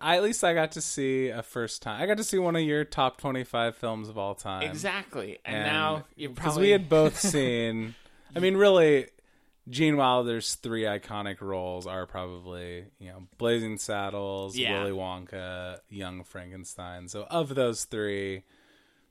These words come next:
Speaker 1: this was the only one that I hadn't seen. So
Speaker 2: He
Speaker 1: it was a
Speaker 2: did
Speaker 1: good
Speaker 2: do a
Speaker 1: choice.
Speaker 2: series with Richard Pryor.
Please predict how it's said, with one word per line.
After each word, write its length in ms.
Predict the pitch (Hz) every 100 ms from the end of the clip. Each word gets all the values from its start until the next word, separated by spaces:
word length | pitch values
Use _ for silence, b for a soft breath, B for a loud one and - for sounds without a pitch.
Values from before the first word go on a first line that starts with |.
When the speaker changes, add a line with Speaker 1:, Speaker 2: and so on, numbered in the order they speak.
| _
Speaker 1:
this 180 | 185 175
was 100 | 156
the 100 | 139
only 180 | 123 120
one 140 | 113 110
that 100 | 101
I 120 | 101
hadn't 340 | 101 98 95
seen. 380 | - 98 98 120
So 360 | - 117 110 117 _ _
Speaker 2:
He 180 | - 277
Speaker 1:
it 20 |
was 120 | 277
a 40 | 143
Speaker 2:
did 240 | 285 381 -
Speaker 1:
good 60 | -
Speaker 2:
do 220 | 285 254
a 20 |
Speaker 1:
choice. 100 | 202
Speaker 2:
series 800 | - - - 196 202 202 196 180
with 220 | 147 143 -
Richard 520 | 139 156 - 135 131
Pryor. 720 | - 127 113 104 78 73 -